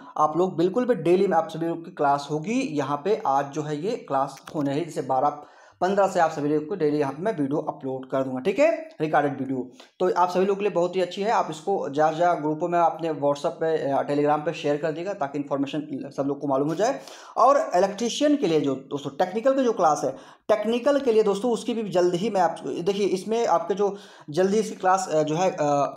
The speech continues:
कंप्लीट करके हम टेक्निकल की तरफ चलेंगे। टेक्निकल का भी सिर्फ कराते रहेंगे, इसका भी।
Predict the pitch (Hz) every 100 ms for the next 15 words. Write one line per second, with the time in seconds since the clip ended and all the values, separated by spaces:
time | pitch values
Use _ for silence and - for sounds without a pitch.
0 | - 151 180 233 196 170 247 240 196 160
1 | 160 160 170 175 151 - - 135 131 131
2 | 147 156 156 165 170 175 180 - 160 160
3 | 190 190 226 - 143 147